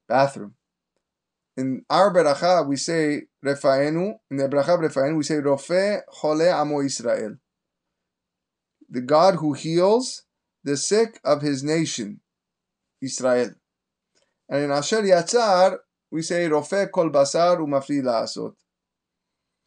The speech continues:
So in the Asher Yatzar, it's a, it's, it's the idea that God has the power to heal all of mankind. But in our blessing, it's a constant healing of our people,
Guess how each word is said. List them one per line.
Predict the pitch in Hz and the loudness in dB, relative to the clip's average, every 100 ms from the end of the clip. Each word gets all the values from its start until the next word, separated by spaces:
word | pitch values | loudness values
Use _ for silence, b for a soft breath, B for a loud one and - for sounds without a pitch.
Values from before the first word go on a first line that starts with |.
| _ - | _ -12
So | - 160 156 | -2 0 0
in | 156 | -2
the | 160 160 | 2 4
Asher | 156 240 240 | 2 4 2
Yatzar, | 196 165 - 202 185 143 - - _ _ _ _ _ _ _ _ _ _ | 4 2 2 2 4 2 -2 -8 _ _ _ _ _ _ _ _ _ _
it's | 147 151 - - | -2 -2 -4 0
a, | 151 147 - - | 0 0 -4 -4
it's, | 160 - | -4 -4
it's | - 151 - | -6 -6 -2
the | 165 | 2
idea | 151 151 226 208 | 2 2 0 2
that | 175 143 | 2 2
God | 175 180 | 2 4
has | 160 156 143 | 4 0 0
the | |
power | 135 165 156 151 | -2 2 2 2
to | 143 | -4
heal | 151 147 | -2 0
all | 110 139 131 | 4 4 4
of | 117 | -4
mankind. | 113 117 104 110 156 _ _ _ _ _ _ _ _ _ _ _ _ - _ _ _ _ | -8 -8 -10 -10 -12 _ _ _ _ _ _ _ _ _ _ _ _ -20 _ _ _ _
But | 139 | -4
in | 156 151 | -2 -2
our | 170 214 254 | 2 4 4
blessing, | 175 151 139 139 147 - - _ _ _ _ _ - | 4 4 2 -4 -6 -10 -20 _ _ _ _ _ -6
it's | 151 151 | -4 -2
a | 147 | -4
constant | - 196 240 202 - 190 170 | -4 -2 -2 -4 -6 -6 -6
healing | - 214 208 135 135 135 _ _ _ _ _ _ _ _ | -4 -4 -2 -2 -4 -10 _ _ _ _ _ _ _ _
of | 147 139 | 0 2
our | 151 160 | 2 2
people, | 190 180 - - | 0 -6 -8 -18